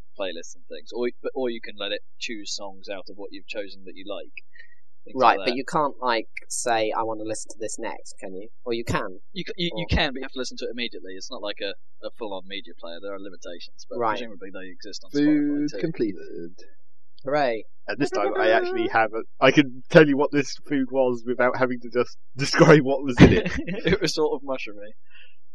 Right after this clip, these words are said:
Speaker 3: <laughs> This one was pork medallions on rice.
Speaker 1: Mm,
Speaker 2: Sounds quite nice.
Speaker 1: sounds like an innuendo.
Speaker 3: <laughs>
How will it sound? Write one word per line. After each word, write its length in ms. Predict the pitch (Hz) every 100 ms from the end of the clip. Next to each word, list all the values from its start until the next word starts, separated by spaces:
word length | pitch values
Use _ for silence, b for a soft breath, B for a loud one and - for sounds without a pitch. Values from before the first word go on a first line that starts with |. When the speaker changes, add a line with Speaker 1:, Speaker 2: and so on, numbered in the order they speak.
| - - -
Speaker 3:
<laughs> 280 | 147 170 151 - - -
This 140 | 131 139
one 180 | 135 127
was 180 | 107 95 -
pork 320 | - 110 120
medallions 840 | 123 131 85 80 87 90 85 87 87 - -
on 140 | 95 98
rice. 500 | 78 71 - - - - - - - - - - - - - 247
Speaker 1:
Mm, 100 | 269
Speaker 2:
Sounds 160 | 160 151
quite 120 | -
nice. 260 | - 120 107 95 -
Speaker 1:
sounds 440 | - 107 120 123 117
like 200 | 123 139
an 60 |
innuendo. 520 | 131 143 131 117 107 101 - - - - - - -
Speaker 3:
<laughs> 340 | - - -